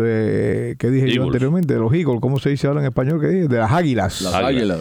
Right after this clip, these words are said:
Speaker 2: Soy
Speaker 1: De las Águilas.
Speaker 2: Tachibana, ¿va?
Speaker 3: Las Águilas del
Speaker 1: Eh,
Speaker 3: Cibao.
Speaker 1: yo so-, yo soy Tachibana. Yo sí estoy chivado, dice, pero no, pero es Yoso Tachibana.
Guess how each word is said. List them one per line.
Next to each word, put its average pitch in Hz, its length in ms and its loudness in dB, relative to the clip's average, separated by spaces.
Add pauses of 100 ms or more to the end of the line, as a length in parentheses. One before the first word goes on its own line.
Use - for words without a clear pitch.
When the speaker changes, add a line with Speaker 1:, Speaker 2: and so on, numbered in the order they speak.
(120)
Speaker 2:
Soy 127 320 -2
Speaker 1:
De - 60 0
las 123 260 0
Águilas. 180 440 2
Speaker 2:
Tachibana, 80 220 0
¿va? 117 160 -4 (120)
Speaker 3:
Las - 100 -10
Águilas 120 380 0
del 117 240 0
Speaker 1:
Eh, 110 100 0
Speaker 3:
Cibao. 107 440 -2
Speaker 1:
yo 147 360 2
so-, 190 280 0 (140)
yo 139 400 0
soy 190 220 0
Tachibana. 160 680 0 (960)
Yo 120 140 0
sí 151 120 0
estoy 147 200 0
chivado, 131 320 2
dice, 127 240 0
pero 110 140 0
no, 117 100 0
pero 110 180 0
es 110 80 -2
Yoso 160 400 0
Tachibana. 117 640 0